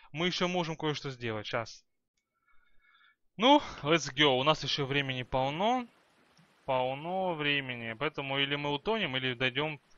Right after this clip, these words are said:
до костра. Там два шага идти. И пойдем делать дела наши дальше. У нас много дел. У нас, во-первых, появился, м, коль-, кольцо короля. Кольцо короля, то есть это будет уже ключ, грубо говоря.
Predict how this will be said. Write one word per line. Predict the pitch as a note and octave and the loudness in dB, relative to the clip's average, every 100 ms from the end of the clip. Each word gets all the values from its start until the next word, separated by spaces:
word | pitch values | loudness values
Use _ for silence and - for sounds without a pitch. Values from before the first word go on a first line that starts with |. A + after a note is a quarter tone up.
| _ _ _ _ _ _ _ _ | _ _ _ _ _ _ _ _
до | A#2+ C#3 | -6 -2
костра. | C3 - B2 A2 A2 | -2 -4 -4 -2 0
Там | B2+ | 0
два | B2 | -2
шага | C3+ C3 G#2 G#2+ A2 | 0 0 0 -4 -6
идти. | - F#3 A3 - _ _ _ _ _ _ - - - - - - _ _ _ - _ _ _ _ _ D3+ | -8 -10 -10 -12 _ _ _ _ _ _ -12 -12 -16 -20 -20 -20 _ _ _ -20 _ _ _ _ _ -2
И | |
пойдем | F3 G#3+ C4 A3+ | 0 2 0 2
делать | G#3 A3 G#3+ D3+ | 4 4 4 2
дела | F#3 G#3 G3 | 2 4 2
наши | F3+ - | 0 -4
дальше. | F3 G3 F#3+ - A2 G#2 - - - | 0 0 0 -6 -10 -12 -16 -20 -20
У | C3+ | -10
нас | C3+ B2+ - | -6 -6 -8
много | D3 G#3+ E3 | -10 -8 -4
дел. | A#2 G#2+ A2 G#2 | -6 -2 -2 0
У | A#2+ | -2
нас, | C3+ | -2
во-первых, | C#3+ D3 C#3 - | -2 -2 -2 -2
появился, | C#3 C#3 C3+ C3+ C3 C3 _ _ _ _ _ | -2 -2 -2 0 -2 -4 _ _ _ _ _
м, | B2+ B2 A#2+ | -14 -12 -8
коль-, | C#3+ C3+ C3 B2+ B2 | -4 -2 0 -2 -4
кольцо | C3 - C#3+ | -8 -6 -8
короля. | - C3 C3+ F#3 A3 _ _ _ _ _ _ _ _ _ _ _ _ | -4 -2 0 0 -2 _ _ _ _ _ _ _ _ _ _ _ _
Кольцо | C3 - C3 | -10 -6 -4
короля, | B2 A#2+ A#2 | 0 2 0
то | B2 | 0
есть | A#2 | -6
это | B2+ B2+ | -4 -4
будет | A#2+ B2 | -4 -6
уже | B2 B2 | -4 -6
ключ, | - C3 A#2 | -4 -6 -6
грубо | A#2 A#2 A2+ | -8 -8 -6
говоря. | A2+ A2 G#2+ G2+ | -4 -2 -2 -6